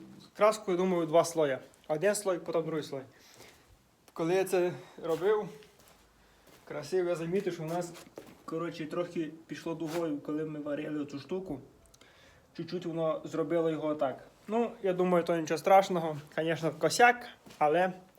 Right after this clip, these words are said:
нічого страшного. Так і лишимо. Там видко чуть-чуть воно так йде. Коли зварив, воно потягнуло трохи отак, стягнуло. Ну нічого, буде так.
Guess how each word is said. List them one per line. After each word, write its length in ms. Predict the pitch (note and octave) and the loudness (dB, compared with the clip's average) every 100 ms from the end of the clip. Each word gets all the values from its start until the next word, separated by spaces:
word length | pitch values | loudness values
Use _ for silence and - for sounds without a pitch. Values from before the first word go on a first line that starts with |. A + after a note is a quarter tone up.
| - | -12
нічого 220 | D#3 D#3 | -6 -6
страшного. 400 | D3 C3+ - C3 C#3 - - - - - - - - - - - _ _ - | -2 -4 -4 -14 -16 -20 -20 -20 -20 -20 -20 -20 -20 -20 -20 -20 _ _ -4
Так 200 | B3 G#3 | 0 2
і 40 | G3+ | 2
лишимо. 340 | E3 C3 B2+ A#2 - - _ _ | -2 -6 -12 -20 -20 -20 _ _
Там 280 | - - A3+ | -2 -2 2
видко 280 | G#3+ A3+ G#3 | 2 2 0
чуть-чуть 240 | - G#3+ | -6 -6
воно 180 | F#3 F#3+ | -2 0
так 160 | F#3 D3+ | 2 0
йде. 220 | C#3 E3+ - - - - - _ _ | -2 -10 -12 -12 -12 -14 -20 _ _
Коли 160 | - E3+ | -2 0
зварив, 340 | D#3 E3+ F#3 | 2 4 6
воно 340 | F#3+ E3+ E3 D#3 | 4 4 2 2
потягнуло 460 | D#3 D#3+ D3+ D#3 | -2 -4 -2 -4
трохи 220 | D3+ C#3+ C#3+ - | -4 -8 -12 -12
отак, 320 | D#3+ C3+ C3+ - - | -8 -8 -8 -20 -20
стягнуло. 480 | - C#3 C#3 B2+ B2+ - | -16 -12 -8 -10 -12 -10
Ну 140 | A3+ | -6
нічого, 260 | C4+ G3 F3+ - - - - - - _ - | -4 -4 -6 -8 -20 -20 -20 -20 -20 _ -4
буде 220 | G3 F#3+ | 0 0
так. 320 | E3 D#3 - | -2 -4 -6